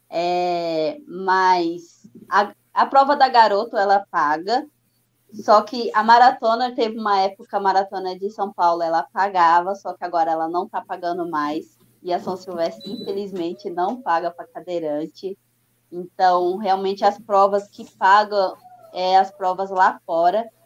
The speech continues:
que a gente tem o reconhecimento mesmo de atletas profissionais mesmo. Mas é só fora do Brasil, que é onde a gente acaba sendo bem mais acolhido do que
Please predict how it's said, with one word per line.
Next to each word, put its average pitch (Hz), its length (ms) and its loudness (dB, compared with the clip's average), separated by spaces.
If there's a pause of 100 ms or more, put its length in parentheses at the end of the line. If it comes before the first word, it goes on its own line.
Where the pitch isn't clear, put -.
(280)
que 175 100 -8
a 175 100 0
gente 180 440 -10
tem 180 260 -4
o 185 40 -10
reconhecimento 190 960 -8
mesmo 185 460 -6
de 185 200 -8
atletas 180 460 -6 (100)
profissionais 185 640 -10
mesmo. 185 480 -12 (580)
Mas 156 240 -8
é 165 60 -8
só 165 220 -10
fora 165 260 -10
do 170 100 -10
Brasil, 175 600 -8
que 160 420 -8
é 165 320 -6
onde 170 360 -6
a 170 100 -2
gente 175 440 -10 (280)
acaba 185 460 -2
sendo 185 400 -8 (140)
bem 190 140 -4
mais 202 220 -2
acolhido 185 520 -4
do 202 140 -4
que 180 340 -12